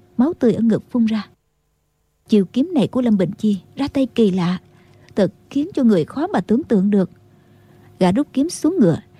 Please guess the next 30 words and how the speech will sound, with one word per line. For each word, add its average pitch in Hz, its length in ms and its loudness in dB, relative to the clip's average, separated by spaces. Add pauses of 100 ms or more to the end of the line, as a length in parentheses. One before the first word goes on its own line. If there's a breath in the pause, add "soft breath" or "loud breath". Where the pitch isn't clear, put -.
(120)
hiển 202 160 0
nhiên 247 420 2
là 220 120 -2
nhằm 196 200 0
đánh 247 220 -4
Dư 269 120 -2
Thương 247 160 -2
Hải. 233 280 -2 (800)
Dư 214 120 4
Thương 208 160 0
Hải 180 200 0
thấy 285 160 -4
gã 180 100 0
rút 240 240 -2
kiếm 285 200 -2 (240 loud breath)
muốn 285 160 2
tấn 349 160 -4 (100)
công, 269 160 0 (600 soft breath)
là 214 100 2
chuyện 208 280 2
mà 196 240 0
lão 240 180 -2
đang 277 180 0
cầu. 190 360 0 (840 soft breath)
Lão 190 300 0
mừng 185 260 2
thầm, 160 240 0 (460 soft breath)
đoán 240 320 0
rằng 180 340 0
đấu 240 220 0